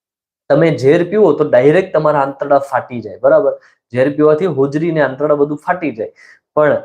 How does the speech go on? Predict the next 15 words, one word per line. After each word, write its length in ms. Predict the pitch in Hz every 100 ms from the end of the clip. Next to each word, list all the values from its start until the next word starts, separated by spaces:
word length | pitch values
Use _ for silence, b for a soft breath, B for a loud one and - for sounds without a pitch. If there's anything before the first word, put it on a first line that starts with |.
| -
જ્યારે 540 | 120 143 151 120 - _ _
તમે 580 | 135 139 147 151 151 - -
આ, 160 | 123 139
આ 240 | 143 139
પ્રકારનું 540 | 135 131 139 147 147 139
જે 120 | 143
કોલ્ડ 280 | 143 139 147
ડ્રિંક્સ 280 | 180 170
પીવો 160 | 196 208
છો 140 | 214
ને 160 | 175 -
એનાથી 380 | 139 147 147 160
તાત્કાલિક 640 | 143 135 123 - 160 175 156
નહીં 240 | 156 156
ફાટે, 320 | 131 117 -